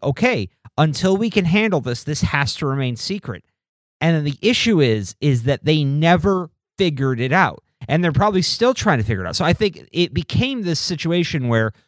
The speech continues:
we can't tell anyone about this till we have a handle on it. And then because we never got a handle on it, that policy, that, well, that, uh, I guess, uh, decision over years became policy until eventually it was forgotten that the whole point was to keep this secret till we figured it out.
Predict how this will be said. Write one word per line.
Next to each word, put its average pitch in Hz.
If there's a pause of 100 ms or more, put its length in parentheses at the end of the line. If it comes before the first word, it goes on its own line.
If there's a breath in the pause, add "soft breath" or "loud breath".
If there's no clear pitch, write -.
(220)
we 233
can't 247
tell 180
anyone 170
about 160
this 135
till 160
we 139
have 120
a 117
handle 113
on 67
it. 50 (460)
And 170
then 180
because 170
we 175
never 165
got 170
a 139
handle 175
on 107
it, 95 (360 loud breath)
that 156
policy, 196
that, 160
well, 139
that, 160 (180)
uh, 78
I 104
guess, 120
uh, 107
decision 180 (640)
over 165
years 151
became 156
policy 123
until 151
eventually 190
it 185
was 196
forgotten 185
that 151
the 156
whole 170
point 180
was 156
to -
keep -
this 151
secret 156
till 175
we 147
figured 139
it 117
out. 196